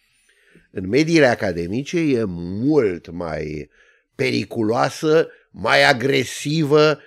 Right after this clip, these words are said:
și mai, mult mai violentă decât în mediul politic. De ce? Pentru că oamenii aceia sunt, vorbesc de academics,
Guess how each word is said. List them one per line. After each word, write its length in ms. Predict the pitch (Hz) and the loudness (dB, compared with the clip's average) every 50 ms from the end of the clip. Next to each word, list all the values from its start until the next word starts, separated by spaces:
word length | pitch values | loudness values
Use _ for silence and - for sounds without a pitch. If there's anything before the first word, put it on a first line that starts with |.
| _ _ _ _ | _ _ _ _
și 340 | _ - - - - 131 131 | _ -10 -8 -6 -4 -2 0
mai, 360 | 127 131 135 135 135 143 147 - | 2 2 4 4 4 2 0 -2
mult 460 | 123 117 117 123 156 196 226 226 233 | -4 -6 -4 -2 0 0 2 2 2
mai 200 | 214 190 180 165 | 2 4 4 4
violentă 760 | 143 120 113 131 156 147 143 139 147 165 180 175 156 - 160 | 2 2 2 2 4 4 4 6 6 4 4 4 4 2 4
decât 260 | 151 143 147 - 135 147 | 4 4 0 -2 -2 -2
în 60 | 143 | 0
mediul 260 | 147 156 151 160 147 | 0 0 0 -2 -2
politic. 440 | - 196 208 196 196 - 104 - - | 0 0 2 2 0 -4 -6 -10 -12
De 300 | 107 113 110 - 160 165 | -16 -12 -4 0 0 0
ce? 540 | 143 - - 110 104 92 95 117 170 208 - _ - - - _ _ _ _ _ _ | 0 -2 -6 -6 -4 -2 0 0 -2 -2 -4 _ -18 -20 -20 _ _ _ _ _ _
Pentru 360 | - 147 147 143 139 160 147 147 | 4 4 4 4 2 -2 -4 0
că 140 | - 147 | 2 2
oamenii 400 | 139 131 156 202 214 202 185 175 | 4 4 4 4 4 4 4 4
aceia 480 | 156 143 139 - 170 160 147 135 123 110 | 2 2 0 0 2 4 4 4 4 2
sunt, 440 | - - 123 120 104 - - - _ _ _ _ _ | 0 -2 -4 -4 -4 -8 -12 -20 _ _ _ _ _
vorbesc 500 | - 90 82 104 117 113 147 156 143 - | -16 -8 -6 -4 0 2 0 0 0 0
de 320 | 139 151 143 131 120 113 - _ _ _ _ _ _ _ _ 214 202 - _ _ _ _ _ | 2 2 2 2 0 -6 -16 _ _ _ _ _ _ _ _ -20 -20 -20 _ _ _ _ _
academics, 960 | - 135 - - 165 165 143 175 170 135 120 120 - - - - - - | -4 -4 -2 -2 0 2 2 2 2 2 0 -4 -8 -12 -12 -14 -14 -16